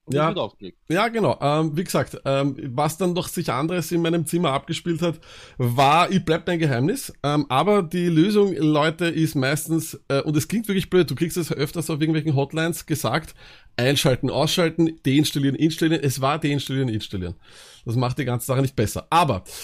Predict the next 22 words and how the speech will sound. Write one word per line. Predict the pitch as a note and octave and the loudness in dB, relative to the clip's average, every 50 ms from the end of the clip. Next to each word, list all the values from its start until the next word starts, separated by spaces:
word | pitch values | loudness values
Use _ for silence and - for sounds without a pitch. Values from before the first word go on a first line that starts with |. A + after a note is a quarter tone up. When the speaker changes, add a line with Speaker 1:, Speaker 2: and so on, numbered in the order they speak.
| - - - - | -16 -16 -10 -2
Speaker 2:
wir | C3 C#3 G3+ A3+ | 0 4 4 6
haben | G3 F#3 F3+ F#3 | 6 4 4 2
uns, | - F3+ F#3 G3 D3+ - - - - _ _ - | 4 4 6 4 4 0 -4 -10 -14 _ _ -2
ähm, | - D3 D3+ D3+ D3+ D3+ D3 D3 D3 C#3+ C#3 - _ - | 2 4 4 6 4 4 4 2 0 0 0 -4 _ -2
Verstärkung | - D#3 - - D#3+ F3+ G3 F3+ D#3+ C#3+ | 0 0 2 4 2 2 4 4 4 4
mitgebracht. | B2+ A2+ - - A#2 A2 A#2 C3+ E3 - - - - _ _ _ _ _ - | 4 4 2 -2 -4 0 0 0 0 -2 -6 -14 -20 _ _ _ _ _ -10
Stoney, | B2+ - - F3 F#3 G3+ A3 G#3 - - | -6 0 4 6 6 6 6 2 0 -2
wer, | C#3+ B2 B2+ C3 D#3 F3 G#3 G#3+ F#3 - B2 D#3 C3+ B2+ - - | -4 -2 2 2 4 4 4 2 2 -2 -4 -6 -6 -8 -6 0
also | - D#3 E3+ F#3 - - - | 2 4 4 4 4 2 0
wir | D#3+ F3+ | 2 2
müssen | F#3 G3+ E3+ E3+ F#3+ | 4 2 2 2 2
ja | F#3 E3+ - C#3+ - - - | 2 2 0 -6 -14 -8 0
Folgendes | - D#3 D#3+ D3+ D3 C#3 - | 2 2 2 2 0 -2 0
sagen, | - A#2 A#2 A#2+ B2 | -2 -2 0 2 2
wir | C3+ | 2
müssen | C3+ D3 E3+ F#3 E3+ - F3+ | 2 2 2 0 0 0 2
ja | E3 | 2
wirklich | D3+ E3 D#3 D#3+ C#3+ C3 E3 | 2 2 2 0 -2 -2 -2
im | E3 D#3+ | -4 -2
Podcast-Business | D#3+ D3 D3+ D#3 - - D3+ D3+ - - D#3+ D#3 C#3+ C#3+ C#3+ - - | 0 -2 -2 -2 -2 -4 -4 -4 -4 -2 -2 0 0 0 -2 0 0
müssen | D3+ D3 C#3+ - C#3 C3 | 0 0 0 -4 -4 -2
wir | C3 C#3 C#3+ C#3 C3 | 0 2 2 2 0